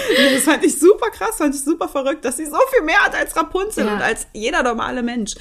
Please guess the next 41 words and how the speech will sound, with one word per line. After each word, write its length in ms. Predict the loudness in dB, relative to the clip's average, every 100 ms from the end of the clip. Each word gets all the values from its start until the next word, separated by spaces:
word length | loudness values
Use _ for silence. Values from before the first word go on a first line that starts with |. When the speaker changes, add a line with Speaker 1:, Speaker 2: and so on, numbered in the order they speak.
| -14 -10
Speaker 1:
Warum 220 | -4 -2
so 120 | -2
übertrieben? 520 | -6 -8 -6 -6 -4
Ich 100 | -6
meine, 160 | -6 -6
es 100 | -8
sieht 100 | -8
ja 80 | -8
schön 240 | -4 -6
aus, 320 | -4 -6 -6
aber 180 | -6 -8
das 120 | -8 -8
ist, 140 | -10 -12 -14 -6
da 160 | -2 0 -2 -10 -6
sind 200 | -2 0
wir 120 | -2
wieder 160 | -2 -2
bei 100 | -2
dem 160 | -6
Punkt, 280 | -4 -6 -4
dass 180 | -6 -4
Disney 360 | -6 0 0 0
einem 260 | -4 -6 -6
echt 260 | -6 -6 -14 -20 -12 -10 -6
so 80 |
eine 380 | -4 -2 -4 -8
völlig 460 | -12 -2 -2 -2 -4
realitätsferne 1200 | -2 -2 -4 -4 -6 -6 -10 -8 -6 -8 -8 -12 -16 _ _ -20 -20 _ -20 -6
Vorstellung 520 | -4 -4 -6 -8 -10
gibt 260 | -14 -16 -10
Speaker 2:
Du 80 | -2
Speaker 1:
von 40 | 0
Speaker 2:
meinst 280 | 2 2
Speaker 1:
allem. 220 | 0 -2 -2
Speaker 2:
mit 160 | 0
dem 340 | 0 0 -2 -2
Make-up, 400 | -2 -2 -4 -4
was 220 | -6 -4 4
on 240 | 4 4
fleek 480 | -2 2 4 4 4 4 4
ist? 240 | 2 0